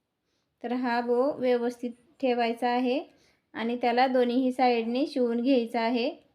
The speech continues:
मैत्रिणींनो, व्हिडिओ थोडा मोठा झाला आहे, पण मी सावकाश step by step शिवून दाखवलेलं आहे. तर बघा, असा बो लावून झाल्याच्या नंतर काय करायचं आहे, उरलेला कपडा कट करून टाकायचा आहे.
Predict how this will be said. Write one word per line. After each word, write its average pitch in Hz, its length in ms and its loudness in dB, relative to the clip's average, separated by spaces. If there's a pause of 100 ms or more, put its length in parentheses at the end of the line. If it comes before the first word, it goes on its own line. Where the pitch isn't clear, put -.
(1400)
मैत्रिणींनो, 240 720 2 (880)
व्हिडिओ 247 400 6
थोडा 262 200 4
मोठा 254 380 2
झाला 254 300 4
आहे, 247 260 4
पण 240 200 -2
मी 254 180 0
सावकाश 254 600 2 (140)
step 240 400 0
by 247 140 6
step 254 320 0 (160)
शिवून 254 400 0
दाखवलेलं 240 560 2
आहे. 247 320 0 (580)
तर 240 80 -4
बघा, 240 280 0
असा 302 280 0
बो 247 240 6
लावून 247 300 4
झाल्याच्या 247 380 2
नंतर 247 260 -2
काय 240 240 2
करायचं 233 400 0
आहे, 247 200 2
उरलेला 240 440 0
कपडा 233 380 -2
कट 269 380 -2
करून 240 240 0
टाकायचा 240 480 -2
आहे. 240 280 0